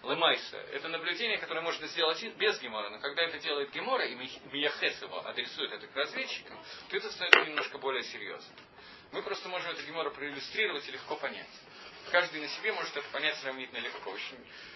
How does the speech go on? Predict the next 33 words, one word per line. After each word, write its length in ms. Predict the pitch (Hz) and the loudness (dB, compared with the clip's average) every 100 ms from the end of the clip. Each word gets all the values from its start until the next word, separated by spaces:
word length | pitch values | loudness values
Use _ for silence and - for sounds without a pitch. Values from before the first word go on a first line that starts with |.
| - - - | -16 -16 -6
в 40 | |
семейной 380 | - 156 190 151 | -2 2 2 2
жизни, 280 | 135 175 135 | -2 -4 -6
например, 340 | 110 117 113 | -12 -4 -4
это 140 | 110 123 | -2 0
явно 320 | 127 113 110 | 2 2 0
видно, 280 | 123 151 117 | -8 -8 -6
когда 300 | 107 104 110 | -4 -4 -4
муж 180 | 117 | -4
с 120 | 110 - | -6 -6
женой 240 | 113 104 - | -4 -4 0
ссорятся, 380 | 208 175 - 120 | 0 0 -2 -6
то 100 | 117 | -4
они 160 | 127 | -2
обязательно 540 | 135 131 143 190 190 131 | -2 -2 4 4 4 -6
видят 260 | 135 131 | -6 -8
то, 100 | - 123 | -8 -6
что 140 | - | -6
и 40 | 120 | -2
так 240 | - 147 | 2 2
оно 140 | 175 | 2
и 80 | 202 | 0
есть 200 | 220 131 - | -2 -6 -8
на 60 | |
самом 280 | - - 78 | -8 -8 -10
деле. 240 | 78 - - | -10 -12 -12
То, 160 | 98 101 - | -10 -12 -4
что 180 | - 135 | 0 0
говорят, 400 | 143 156 196 - | 2 4 4 2
то 80 | 156 | -6
и 100 | 151 | -6
есть. 300 | 104 - 110 | -8 -8 -8
Но 240 | 131 156 | -6 -8